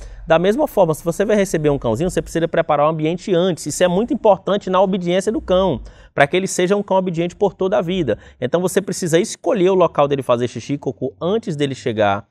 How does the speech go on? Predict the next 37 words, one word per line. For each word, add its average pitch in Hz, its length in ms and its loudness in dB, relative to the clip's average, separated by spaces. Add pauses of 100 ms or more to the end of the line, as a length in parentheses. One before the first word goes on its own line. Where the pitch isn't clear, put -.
(260)
Você - 140 -2
precisa 202 380 -2
saber 180 400 0
onde 156 160 0
é 170 40 2
que - 100 -12
vai 165 120 2
ficar 147 300 0
a 131 40 4
vasilha 131 360 0
de 120 160 0
água 151 220 4
e 151 40 -6
de 151 60 -8
comida. 131 400 -2
E 113 60 2
acredite, 170 720 -2 (260)
o 123 80 0
local 131 400 4
da 165 80 2
vasilha 143 340 0
de 113 140 -2
água 135 180 2
e 156 40 -2
de 156 60 -8
comida 135 280 -2
faz 127 300 -4
toda 143 280 -2
a 170 40 -8
diferença 139 480 -2
pro 151 100 -12
seu 143 180 -4
cãozinho, 120 480 -4
tá 98 140 -6
bom? 135 160 0
O 160 40 -2
local. 110 440 0